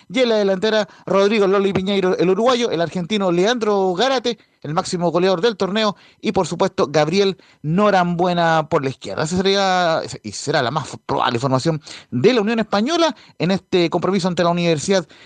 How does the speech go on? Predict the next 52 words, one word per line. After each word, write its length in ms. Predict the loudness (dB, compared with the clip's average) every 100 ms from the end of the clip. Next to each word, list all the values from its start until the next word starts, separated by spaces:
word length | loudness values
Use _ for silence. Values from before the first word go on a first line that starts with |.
| -2
eh, 140 | 0
de 120 | 2 0
Chile, 240 | 0 -2
buscando, 420 | -2 -2 -2 -2 -4
eh, 80 | -2
también 240 | 0 0
rehabilitarse 500 | 2 0 0 0 0
de 100 | 0
lo 80 | 0
que 100 | -2
fue 200 | -2 -2 -4 -20 -6
esa, 380 | -2 2 2 2 2
eh, 140 | 0
derrota 400 | 2 2 2 -2 -6 -18 -4
en 300 | -2 0 2
la 100 | 2
ida, 300 | 2 2 0 -4 _
eh, 60 | -14 -12 -12 -4
o 120 | 0
en 40 |
la 60 | 0
primera 240 | 2 2
rueda 260 | 2 2 0
en 160 | -2 -2
el 60 | -4
estadio 360 | -2 0 0
Elías 220 | 0 -2
Figueroa 360 | 0 0 0 0 -8 -20 -12
de 320 | 0 2 4
Valparaíso. 580 | 2 0 -2 -6 -6 -6
Así 240 | -2 -2
que, 640 | 0 2 2 2 0 0 0
muchachos, 340 | -2 -2 -2 0
con 140 | 0
esto 120 | -2
cerramos 480 | -2 0 2 2 2
el 160 | 0 0
informe 280 | -2 -2
de 80 | 0
La 100 | 0
Colena, 260 | 2 0 0
recordando 340 | 2 2 0
que 80 | 0
también 220 | 0 0
el 60 | -2
partido 360 | -2 0 0 0 -16 -6
será 360 | 0 0 0
arbitrado 680 | 0 0 0 -2 2 2 2
por 280 | 0 -2 -2
Diego 240 | 0 -2 0
Ca-, 260 | 0 2
eh, 240 | 2 0